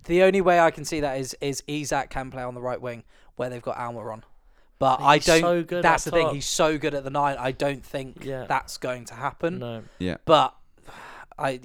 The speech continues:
Speaker 1: I mean, it could. It's, it's an option. Eddie Howe got asked about it. He said it's an option.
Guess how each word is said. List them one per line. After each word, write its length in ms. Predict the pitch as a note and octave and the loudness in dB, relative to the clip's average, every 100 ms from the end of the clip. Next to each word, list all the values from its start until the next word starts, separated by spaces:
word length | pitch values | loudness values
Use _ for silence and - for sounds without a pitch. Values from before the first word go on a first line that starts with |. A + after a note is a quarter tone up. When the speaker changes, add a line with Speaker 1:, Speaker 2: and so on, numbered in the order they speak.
| A#2+ | -4
Speaker 1:
I 100 | C#3 | -2
mean, 140 | C#3+ | -2
it 120 | C3+ - | -10 -8
could. 260 | D#3 A#2 - | -8 -8 -14
It's, 220 | C#3 C#3 - | -14 -12 -6
it's 200 | D#3 E3 | -6 -4
an 80 | D3+ | -4
option. 320 | - - B2+ | -6 -10 -10
Eddie 200 | C#3 C#3 | -8 -6
Howe 160 | C#3 C3+ | -4 -4
got 140 | B2+ | -4
asked 200 | C3 C3 | -4 -6
about 260 | C3 B2+ A#2+ | -8 -8 -8
it. 80 | - | -12
He 80 | C3 | -10
said 220 | - B2 | -8 -8
it's 140 | A2 - | -10 -12
an 60 | |
option. 380 | A#2 - - G#2+ | -12 -14 -20 -20